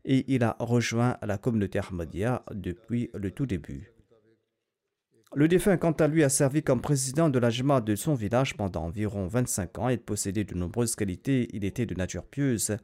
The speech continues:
Ses actes d'adoration étaient d'un haut niveau, il aidait les démunis, en particulier ses proches. Il avait un grand amour pour la Nizam-e Jamaat et pour le califat.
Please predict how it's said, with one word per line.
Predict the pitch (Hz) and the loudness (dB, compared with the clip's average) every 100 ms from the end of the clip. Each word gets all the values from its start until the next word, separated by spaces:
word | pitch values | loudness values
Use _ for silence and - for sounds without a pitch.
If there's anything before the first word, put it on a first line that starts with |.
| - _ _ _ _ _ _ _ _ | -12 _ _ _ _ _ _ _ _
Ses | - 160 143 202 | 0 2 4 4
actes | 143 | 4
d'adoration | 139 160 160 131 - 175 165 - | 2 4 4 4 2 4 4 4
étaient | 135 135 170 185 | 2 2 4 4
d'un | 110 120 117 - | 4 4 4 2
haut | 170 | 2
niveau, | 117 104 87 104 123 - | 4 2 0 2 2 4
il | 117 104 | 2 4
aidait | 107 123 143 | 2 4 4
les | 95 90 | 4 2
démunis, | 139 95 104 113 | 2 4 2 2
en | |
particulier | 104 92 - 110 120 143 | 0 -4 -6 -6 2 2
ses | - 101 | 2 -2
proches. | - - 87 - 104 95 - _ _ _ _ _ | -4 -6 -4 -2 -2 -4 -8 _ _ _ _ _
Il | 151 151 | 4 6
avait | 120 139 | 6 4
un | - 123 | 4 2
grand | 101 110 120 | 2 0 2
amour | 113 135 135 95 98 | 4 6 4 4 -2
pour | - 117 98 | 0 0 2
la | 98 | 0
Nizam-e | 104 127 123 95 | 2 2 2 2
Jamaat | 120 123 120 98 - | 2 2 4 2 -2
et | 117 | -6
pour | 113 117 98 | 0 0 0
le | 95 | 0
califat. | 127 92 85 69 73 113 | 0 -2 -6 -8 -6 -6